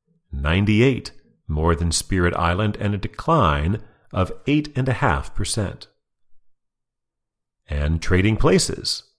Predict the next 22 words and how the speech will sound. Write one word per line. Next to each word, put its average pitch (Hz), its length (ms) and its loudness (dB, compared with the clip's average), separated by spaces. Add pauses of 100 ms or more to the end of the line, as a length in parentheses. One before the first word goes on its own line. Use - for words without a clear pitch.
(140)
with 85 220 -2
Marvel 80 320 2
Champions 104 680 -2
climbing 107 540 2
one 73 200 0
spot - 400 -2
to 92 80 -4
number 80 300 0
seven, 120 540 0 (640)
Wingspan 123 920 2 (360)
by 73 340 0
Elizabeth 92 520 -2
Hargrave, 95 680 0 (160)
published 117 500 2
by 85 160 4
Stonemaier 117 680 2
Games, 107 440 0 (340)
with 104 160 2
fifteen 120 540 2
thousand 113 720 0
two 196 220 2
hundred, 73 440 -2